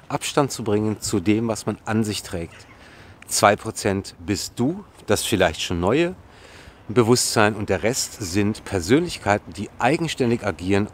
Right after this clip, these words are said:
ohne dass du es mitbekommst. Und das ist ja, letzter Satz dazu, bevor wir noch zu den anderen Themen kurz kommen, die im Zusammenhang stehen auch mit den Verstorbenen. Das ist ja eben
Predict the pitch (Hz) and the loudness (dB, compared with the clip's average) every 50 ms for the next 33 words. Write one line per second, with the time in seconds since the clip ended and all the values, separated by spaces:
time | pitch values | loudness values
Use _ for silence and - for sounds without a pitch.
0 | - - 131 147 180 190 175 160 139 - - 127 104 - 107 104 - - 107 - | -6 0 4 4 4 4 4 2 -2 -2 -2 -4 -4 -2 -4 -4 -4 -4 -8 -6
1 | - 90 87 85 - - 85 92 117 127 - 135 - - 131 113 110 110 107 - | -4 -6 -6 -6 -8 -8 0 0 0 0 0 -6 -2 2 4 6 6 4 2 -4
2 | - - - - - - - - - - - - - - - - - - - - | -12 -16 -16 -18 -18 -18 -18 -18 -20 -18 -18 -18 -18 -18 -18 -18 -18 -18 -18 -16
3 | - - 110 113 - - 120 104 107 110 101 - 98 87 110 117 127 - - 151 | -4 0 2 2 2 4 2 4 4 4 4 2 4 6 6 6 6 4 2 2
4 | 143 143 151 156 160 156 - - - - - - - - - 104 101 101 101 92 | 4 4 4 2 -2 -8 -16 -18 -20 -20 -20 -20 -16 -6 -2 -2 0 0 -2 -4
5 | - - 101 90 98 95 98 107 120 123 113 - - 110 113 107 - 107 - - | -4 -4 -4 -4 -2 0 4 4 4 4 2 2 2 0 2 2 0 -2 -4 2
6 | - 110 104 107 101 95 - - - - - - - - - - - - - - | 2 4 4 4 -2 -6 -12 -18 -18 -18 -16 -16 -18 -18 -18 -20 -20 -20 -20 -20
7 | - - - - - - - - - - - - - - - 110 98 90 - 98 | -20 -20 -20 -20 -20 -20 -20 -20 -18 -20 -18 -18 -16 -6 -2 -2 -2 0 -2 2
8 | 92 95 92 98 101 101 98 - - 104 98 101 90 82 95 - - 95 87 - | 4 4 4 4 2 2 0 -2 -2 0 0 0 0 -2 -4 -6 -4 -8 -8 -6
9 | 92 - - 101 98 113 120 123 123 123 120 120 - - - - - - - - | -8 -2 2 4 4 6 6 4 2 2 0 -2 -8 -14 -16 -16 -16 -18 -20 -20
10 | - - - - - - - 117 131 - - 131 127 - - 139 123 120 117 110 | -20 -20 -20 -20 -14 0 4 4 4 4 4 -4 -4 -2 0 0 4 4 4 4
11 | 107 113 110 110 110 110 | 4 4 2 2 2 0